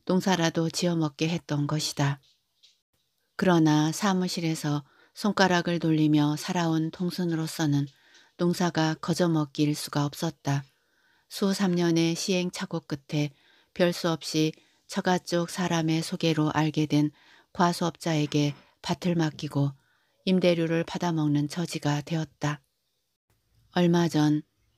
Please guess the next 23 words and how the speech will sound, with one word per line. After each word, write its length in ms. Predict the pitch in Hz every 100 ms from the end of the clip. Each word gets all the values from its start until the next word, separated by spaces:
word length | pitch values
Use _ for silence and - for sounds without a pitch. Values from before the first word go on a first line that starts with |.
| _
첫 260 | - 185 185
수확이 480 | - - 202 185 160
있었고 640 | 160 - 170 - 151 151 - _ _ _ -
이를 260 | 196 185 180
따라 340 | 170 165 165
거들면서 920 | - 175 175 165 156 151 156 147 147 _ _ _ -
겨우 400 | 190 170 165 165
첫 280 | - 196 -
걸음을 440 | 165 165 156 160
뗀 320 | 156 165 160
기분을 540 | 160 175 165 151 147 147 _ _
느끼고 400 | 180 - 185 156
있던 340 | 147 - 147 151
참이었다. 760 | - 180 165 147 - 147 147 _ _ _ _ _ _ -
물론 460 | 175 170 165 160 160
이런 320 | 170 175 170
일은 300 | 151 151 151
모두 420 | 165 165 147 147 147 _ _ _
처가 300 | - 196 180
쪽에는 580 | 180 165 156 151 151 147 _ _ _
비밀이었다. 880 | - 185 175 165 165 160 - 147 143 _ _ _ _ _ _ _ _ _ -
당장 640 | 190 175 170 160 160 165
모레 520 | 175 180 175 151 151